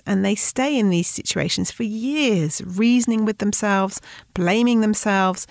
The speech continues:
doing the emotional equivalent of throwing good money after bad, trying to make it right by staying,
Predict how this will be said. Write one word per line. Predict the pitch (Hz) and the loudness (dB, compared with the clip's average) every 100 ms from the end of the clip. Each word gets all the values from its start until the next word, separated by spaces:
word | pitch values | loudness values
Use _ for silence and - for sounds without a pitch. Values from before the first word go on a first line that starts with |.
| - - - - - - | -14 -18 -16 -18 -18 -8
doing | - 240 240 | 0 2 4
the | 220 | 4
emotional | 220 226 240 - 208 | 2 2 2 2 0
equivalent | - - 208 190 185 185 | -2 -2 -2 0 0 0
of | 185 | -4
throwing | - 190 180 175 | -6 -2 0 2
good | 208 208 | 2 2
money | 196 180 170 | 2 2 2
after | 160 - 175 | 0 -2 -6
bad, | - 165 170 170 - - | -2 0 2 2 -2 -6
trying | - - 220 233 220 | -6 0 0 2 2
to | - | 2
make | 185 180 | 0 -2
it | - | -6
right | 180 180 175 - - | -2 0 0 -2 -6
by | 143 | -4
staying, | - - 190 185 175 175 175 | 0 0 2 0 2 0 -2